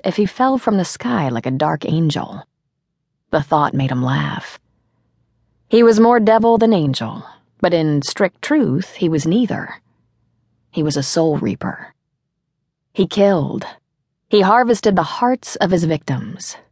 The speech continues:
and the dark souls. Those he fed to Sutek, luscious entrees of pure power, spiced with lust and greed and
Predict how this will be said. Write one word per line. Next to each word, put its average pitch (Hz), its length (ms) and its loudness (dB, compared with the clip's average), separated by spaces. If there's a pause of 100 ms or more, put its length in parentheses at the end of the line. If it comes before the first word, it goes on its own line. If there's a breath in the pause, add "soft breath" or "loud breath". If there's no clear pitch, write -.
(160)
and 160 540 2 (120)
the 190 80 4
dark 180 300 2
souls. - 580 -6 (760)
Those 254 580 4
he 202 160 4
fed 208 260 2
to 202 60 0
Sutek, - 720 -6 (500)
luscious 196 500 2
entrees 160 680 0
of - 180 -6
pure 220 640 0
power, 139 600 -4 (340)
spiced 190 720 0
with 180 180 2
lust 190 640 2
and 214 200 4
greed 151 440 0
and 165 160 0